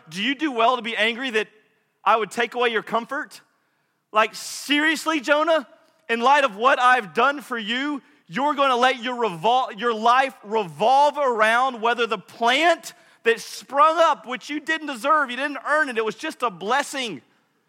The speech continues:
for you to enjoy, and then it's gone, and discomfort is there for you to endure, all for my glory. Do you do well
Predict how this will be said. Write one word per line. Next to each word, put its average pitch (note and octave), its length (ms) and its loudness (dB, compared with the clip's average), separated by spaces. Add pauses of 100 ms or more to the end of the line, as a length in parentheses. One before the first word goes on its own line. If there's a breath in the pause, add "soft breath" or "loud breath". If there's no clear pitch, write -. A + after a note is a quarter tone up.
(140)
for - 140 -8
you A#3+ 180 -2
to C#4 140 -2
enjoy, A#3+ 600 0 (200 soft breath)
and B3 140 -2
then C#4 100 0
it's A3 180 -4
gone, A#3+ 480 2 (220 loud breath)
and A3+ 200 -6
discomfort B3+ 600 -2
is A#3+ 80 -4
there G#3+ 200 0 (140)
for G#3+ 100 -6
you A3+ 200 -4
to C4 160 -2
endure, B3 520 0 (200 loud breath)
all D4+ 240 4
for D#4 160 -8
my C4 200 4
glory. A3+ 460 0
Do E3 140 -12
you C4 140 -6
do F4+ 180 0 (100)
well C4+ 640 2